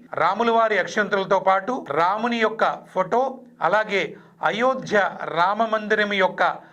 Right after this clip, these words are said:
ఆహ్వాన పత్రాన్ని అందజేస్తారు. ఈ కార్యక్రమం మన ఊరిలో ఉన్న ప్రధాన ఆలయంలో ఉన్న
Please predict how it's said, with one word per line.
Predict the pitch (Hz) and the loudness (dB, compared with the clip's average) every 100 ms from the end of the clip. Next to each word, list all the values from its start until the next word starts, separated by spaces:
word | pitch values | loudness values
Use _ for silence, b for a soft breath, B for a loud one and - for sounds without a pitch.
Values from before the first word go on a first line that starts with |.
| b 139 | b 2
ఆహ్వాన | 175 185 320 208 | 2 2 -2 0
పత్రాన్ని | 196 190 196 185 185 214 269 b b - | 0 -2 0 0 -2 -6 -8 b b -2
అందజేస్తారు. | 180 190 180 165 165 147 135 - _ - | 0 2 2 0 0 -4 -4 -16 _ -2
ఈ | 220 | -2
కార్యక్రమం | 233 214 233 247 247 233 208 156 - - - - - | 2 2 2 0 0 0 -2 -6 -16 -20 -18 -6 2
మన | 139 180 240 240 | 4 4 2 2
ఊరిలో | 262 262 254 | 2 2 2
ఉన్న | 240 208 196 - - - | 2 0 0 0 -10 0
ప్రధాన | 180 190 208 240 233 | 0 2 0 2 2
ఆలయంలో | 220 196 202 202 202 196 | 2 2 2 0 0 2
ఉన్న | 190 175 | 2 2